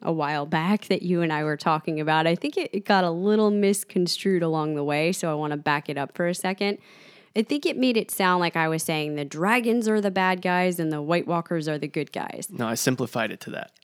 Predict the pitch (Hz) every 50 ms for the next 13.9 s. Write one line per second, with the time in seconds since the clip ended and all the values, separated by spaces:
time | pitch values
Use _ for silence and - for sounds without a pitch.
0 | - - - - - 202 226 240 226 220 - - - _ 208 - - - - _
1 | _ - 233 226 - - 254 240 226 220 202 202 196 185 196 190 - - 202 190
2 | 175 170 165 160 156 160 160 - - 185 170 156 151 156 156 151 151 151 147 147
3 | 147 143 - - - - _ - - - 175 160 160 151 143 131 135 139 - -
4 | 151 147 151 151 156 160 185 214 269 269 - - - - - - - - - 196
5 | 208 202 202 - - 196 190 175 190 202 214 202 - 196 180 175 - 165 165 -
6 | - - - - - _ _ _ _ - 180 180 175 165 - - 175 175 180 175
7 | 175 170 - - - 170 151 - - 175 170 170 165 156 - 160 151 147 143 143
8 | 147 151 - _ _ _ _ _ 180 180 185 180 180 175 170 170 - - - 320
9 | 339 294 220 180 165 - - 190 185 175 165 160 156 156 156 151 151 151 151 -
10 | - - _ _ _ _ _ _ _ _ _ - 180 180 170 180 190 202 214 220
11 | 226 220 220 214 196 185 185 180 175 175 170 165 160 165 165 165 - - - 196
12 | 196 190 185 175 160 170 165 160 156 151 - 117 135 - - - - 185 - -
13 | 180 165 156 151 151 151 147 147 147 147 151 104 73 69 76 - - -